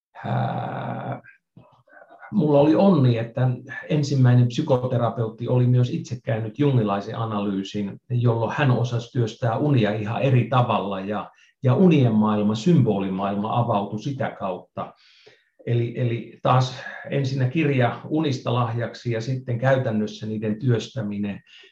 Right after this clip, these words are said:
Ja sitten myöhemmin, ää,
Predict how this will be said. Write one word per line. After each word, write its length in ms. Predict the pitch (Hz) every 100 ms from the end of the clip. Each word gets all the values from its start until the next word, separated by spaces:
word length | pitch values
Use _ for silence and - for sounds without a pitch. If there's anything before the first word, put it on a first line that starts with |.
| _ -
Ja 480 | 147 135 131 - - - 180 -
sitten 400 | - 214 - 160
myöhemmin, 840 | 196 180 151 135 135 131 127 - _ _ _ - - - -
ää, 580 | 127 131 131 123 123 -